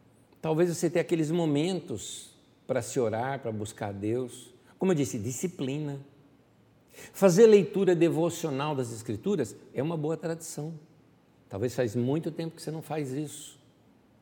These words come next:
Cantar para Deus ou falar palavras de louvor a Deus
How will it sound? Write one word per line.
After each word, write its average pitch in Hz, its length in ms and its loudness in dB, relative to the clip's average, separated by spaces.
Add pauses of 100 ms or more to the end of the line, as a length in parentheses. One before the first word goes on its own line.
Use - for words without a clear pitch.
(480)
Cantar 254 380 4
para 208 180 2
Deus 156 340 2
ou 127 140 0
falar 202 640 -6
palavras 131 540 -2
de 127 100 0
louvor 120 360 0
a 110 40 0
Deus 139 200 0